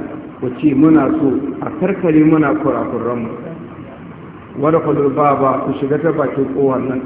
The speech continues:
ai, babal qayya, bakin kowar alqayyar nan, sujjada kuna sujuda. Sujuda ma'anarsa mutawadi'i, kuna masu kaskantar da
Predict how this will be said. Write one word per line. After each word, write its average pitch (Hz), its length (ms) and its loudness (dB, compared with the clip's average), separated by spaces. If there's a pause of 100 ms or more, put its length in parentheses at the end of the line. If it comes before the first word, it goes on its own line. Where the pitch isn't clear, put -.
ai, 151 180 2
babal 147 380 2 (100)
qayya, 131 340 2 (160)
bakin 135 360 -4
kowar 147 240 0 (120)
alqayyar 131 400 0
nan, 131 240 -2
sujjada 131 400 -2
kuna 127 240 -4
sujuda. 123 480 -6 (640)
Sujuda 185 480 4
ma'anarsa 160 560 2
mutawadi'i, 143 1040 2
kuna 147 260 -2
masu 131 300 -2
kaskantar 143 560 -2
da 131 80 -2